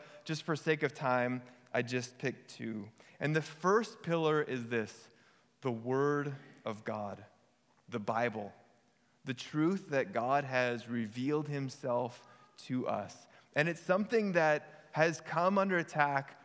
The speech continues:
right from the beginning. If you open your Bible, if you're doing a one-year reading plan, maybe you read it this morning, I don't know. Uh, Genesis one, right? Right in the beginning,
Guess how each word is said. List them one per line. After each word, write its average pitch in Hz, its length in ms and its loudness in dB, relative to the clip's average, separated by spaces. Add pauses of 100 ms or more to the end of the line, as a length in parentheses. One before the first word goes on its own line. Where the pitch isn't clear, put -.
right 151 420 2
from 180 160 -4
the 165 100 0
beginning. 147 560 2
If 170 220 2
you 202 160 4
open 196 200 2
your 185 120 2
Bible, 160 480 2
if - 80 -8
you're 139 80 0
doing 143 300 2
a 131 240 2 (680)
one-year 143 440 2
reading 139 340 2
plan, 110 340 -2
maybe 120 220 -2
you 139 160 2
read 135 240 4
it 143 140 0
this 131 180 -6
morning, 127 340 0
I 120 80 4
don't 131 140 0
know. 113 340 0
Uh, 117 300 2
Genesis 160 640 0
one, 135 480 2 (220)
right? 156 240 0 (160)
Right 165 220 4
in 214 120 2
the 202 80 2
beginning, 147 560 0